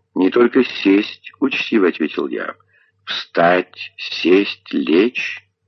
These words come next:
я на всё согласен». Она критически оглядела меня глубоко посаженными, чернильно-чёрными глазами, блестевшими на рябом лице,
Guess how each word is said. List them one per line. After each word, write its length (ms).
я 500
на 180
всё 260
согласен». 680
Она 260
критически 640
оглядела 460
меня 360
глубоко 440
посаженными, 960
чернильно-чёрными 1160
глазами, 600
блестевшими 720
на 120
рябом 320
лице, 480